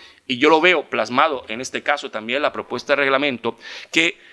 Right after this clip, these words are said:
no debe de ser transparente solo y exclusivamente el output, es decir, el resultado final y cómo se ha llegado a este resultado final, sino que tiene que ser transparente, tiene que ser abierto también todo el proceso desde su diseño.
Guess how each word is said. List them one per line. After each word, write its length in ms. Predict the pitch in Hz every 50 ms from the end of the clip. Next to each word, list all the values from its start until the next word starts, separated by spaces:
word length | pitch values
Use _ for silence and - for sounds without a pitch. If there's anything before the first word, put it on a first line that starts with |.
| - - -
no 200 | - 151 175 190
debe 240 | 170 214 240 233 208
de 120 | 175 160 147
ser 300 | - - 151 143 123 117
transparente 800 | - - 127 120 - - - 127 127 127 127 120 - 123 117
solo 380 | 120 - - - 156 160 156 147
y 80 | 135
exclusivamente 1120 | 127 123 - - 123 113 - - 123 120 113 120 135 139 135 123 - - 113 117 - - _ _ _ _ _ -
el 200 | 127 120 123 139
output, 520 | 143 147 135 _ _ - 104 101 - -
es 80 | 107 110
decir, 300 | 113 - - 139 139 127
el 100 | 123 113
resultado 520 | 117 113 - 120 107 - - 135 135 127
final 340 | - - 120 120 127 135 139 -
y 100 | 139 117
cómo 360 | _ - - 160 151 143 131
se 160 | - - 131
ha 40 | 120
llegado 360 | 117 117 113 113 120 123 120
a 20 | 113
este 160 | - - 113
resultado 460 | 104 104 - - 98 - - 110 101
final, 260 | - 131 156 185 156
sino 200 | - - 120 120
que 100 | 113 113
tiene 240 | - - 143 143 139
que 100 | 117 107
ser 240 | - - 160 147 - - - - - _
transparente, 800 | - 131 127 - - - 127 135 165 175 147 117 - - 80 _ _ _ _
tiene 200 | - 117 117 113
que 80 | 117
ser 280 | 117 - 151 135 127 - _ _ _ _ _ _ -
abierto 760 | 107 110 113 131 156 175 175 151 - - 147 147 185 - _ - - _ _
también 480 | - 127 127 127 127 147 165 185 196 - _ - _ _ _
todo 360 | - 196 202 202 202 202 196 175
el 120 | 160 147
proceso 560 | - 143 143 - - 165 151 - - 175 156
desde 420 | 123 127 139 131 127 151 160 - -
su 180 | - - 123
diseño. 440 | 113 110 - - 117 107 101 95 90